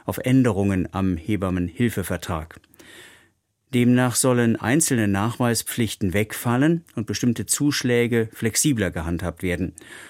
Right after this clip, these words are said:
So soll etwa die Eins-zu-eins-Betreuung von Schwangeren künftig auch dann gezahlt werden, wenn eine Geburt sehr schnell verläuft. Der Deutsche Hebammenverband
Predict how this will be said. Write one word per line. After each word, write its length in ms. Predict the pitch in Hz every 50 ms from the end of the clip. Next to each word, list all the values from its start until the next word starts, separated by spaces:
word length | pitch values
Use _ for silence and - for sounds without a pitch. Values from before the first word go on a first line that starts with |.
| - - -
So 140 | - 107
soll 220 | 101 107 104 104 101
etwa 340 | 85 98 101 - 107 101 85
die 180 | 98 95 -
Eins-zu-eins-Betreuung 1300 | - 104 110 110 - - - - - 82 113 131 143 139 - 120 104 - - - 110 107 98 95 98 98
von 180 | - 107 101
Schwangeren 600 | - - - 107 104 110 113 113 117 123 120 - - - - - _ -
künftig 640 | - 139 127 117 104 - - 117 113 101 - -
auch 140 | - 98 92
dann 240 | - - 127 151 160
gezahlt 520 | 131 110 - - - 101 95 98 98 -
werden, 380 | - 110 107 110 117 123 127 127 - _ -
wenn 160 | - 107 95
eine 180 | 78 98 107 101
Geburt 420 | 107 98 95 107 107 107 107 101
sehr 140 | - 107 101
schnell 300 | - - 123 120 120 110
verläuft. 560 | - 110 98 87 82 80 78 - - - - _ - - - - - - - - _ - -
Der 60 | 98
Deutsche 320 | 95 104 110 110 - -
Hebammenverband 960 | 95 95 107 110 101 110 104 107 104 95 - - 107 95 104 104 107 110 107